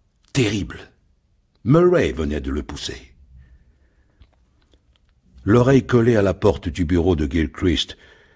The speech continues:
j'écoutais ce colloque entre mon patron et Murray, le capitaine du Waverley,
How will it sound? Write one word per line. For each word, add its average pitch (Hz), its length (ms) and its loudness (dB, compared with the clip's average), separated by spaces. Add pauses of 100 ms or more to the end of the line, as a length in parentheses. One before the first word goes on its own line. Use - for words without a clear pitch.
j'écoutais 110 460 -4
ce 95 140 -2
colloque 92 480 0
entre 87 240 -2
mon 85 160 0
patron 85 440 -2
et 78 80 0
Murray, 69 520 -4 (320)
le 92 120 -2
capitaine 90 540 0
du 80 80 2
Waverley, 92 640 2